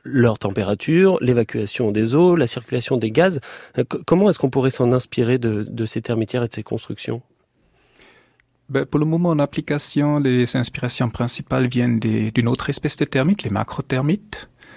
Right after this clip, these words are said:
Speaker 2: qui eux-mêmes sont des agriculteurs, ils sont des chambres, euh, de culture de champignons à l'intérieur de la termitière,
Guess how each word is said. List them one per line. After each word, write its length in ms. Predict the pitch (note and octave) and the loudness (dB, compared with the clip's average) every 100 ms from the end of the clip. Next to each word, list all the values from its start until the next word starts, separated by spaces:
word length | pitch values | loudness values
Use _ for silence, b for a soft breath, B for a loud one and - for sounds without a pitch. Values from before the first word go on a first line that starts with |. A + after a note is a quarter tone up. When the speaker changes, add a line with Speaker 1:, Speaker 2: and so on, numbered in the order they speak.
| B B _ | B B _
Speaker 2:
qui 260 | - B2+ C3+ | 0 2 4
eux-mêmes 280 | C#3+ C3+ B2 | 4 4 2
sont 120 | A2+ | 0
des 140 | G#2 | -2
agriculteurs, 580 | G#2 A#2 - B2+ C3+ D#3 | -4 -4 -2 0 0 0
ils 80 | B2+ | -2
sont 160 | - G#2+ | -2 -4
des 300 | G#2+ G#2 G2+ | -2 -4 -4
chambres, 460 | - A2 A#2 A2+ | -4 -2 -2 -4
euh, 320 | A2+ G#2+ G#2 G#2 | -4 -2 -4 -6
de 300 | G#2+ G#2+ G#2+ - | -6 -6 -6 -2
culture 300 | C3 C3 B2+ | -2 0 -2
de 60 | B2 | -2
champignons 580 | - A2 B2+ B2 C3 | -2 -2 0 0 0
à 60 | C#3 | 0
l'intérieur 380 | G#2+ A2 - G#2 | 0 -2 -4 -6
de 40 | |
la 60 | G#2 | -6
termitière, 640 | - G#2+ A#2+ - C3+ F3 | -4 -4 -4 -2 -2 0